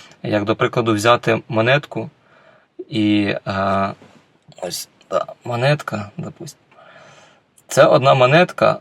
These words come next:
но вона має дві сторони. Ось, і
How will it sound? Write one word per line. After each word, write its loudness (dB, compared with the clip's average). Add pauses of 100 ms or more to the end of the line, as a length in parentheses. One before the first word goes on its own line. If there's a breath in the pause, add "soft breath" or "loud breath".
но -2
вона 0
має 0 (120)
дві -6 (340)
сторони. -2 (840 loud breath)
Ось, -6
і -2